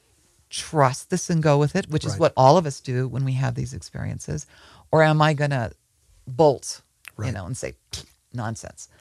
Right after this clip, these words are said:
Speaker 2: Right.
Speaker 1: Well, six months later, he was baptized in that very chapel. And he went on to become good friends with John Paul the Second, and, you know, wrote about the
Speaker 2: Yeah.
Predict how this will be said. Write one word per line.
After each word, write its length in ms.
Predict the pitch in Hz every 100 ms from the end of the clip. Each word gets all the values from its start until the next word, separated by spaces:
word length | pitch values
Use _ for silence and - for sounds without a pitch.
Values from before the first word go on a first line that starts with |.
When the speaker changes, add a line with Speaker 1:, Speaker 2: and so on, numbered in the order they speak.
| _ -
Speaker 2:
Right. 200 | 98 98 _ _ _ _ _ -
Speaker 1:
Well, 80 | 135
six 220 | 143 -
months 160 | 127
later, 180 | 143 135
he 100 | 120
was 120 | 117 107
baptized 480 | 131 - 135 113
in 80 | 117
that 160 | 110 98
very 220 | - -
chapel. 420 | - - - - -
And 100 | 143
he 100 | 165
went 140 | 170
on 100 | 170
to 80 | 160
become 380 | 165 - 151 143
good 200 | 156 147
friends 280 | 160 151
with 80 | 139
John 240 | - 139 139
Paul 180 | 147
the 100 | 131
Second, 600 | 160 - 190 214 208 202 _ _ 143 _
and, 500 | 143 147 139 131 113
you 80 | 143
know, 60 | 151
wrote 220 | 143 175
about 220 | 156 151
the 60 |
Speaker 2:
Yeah. 60 | 147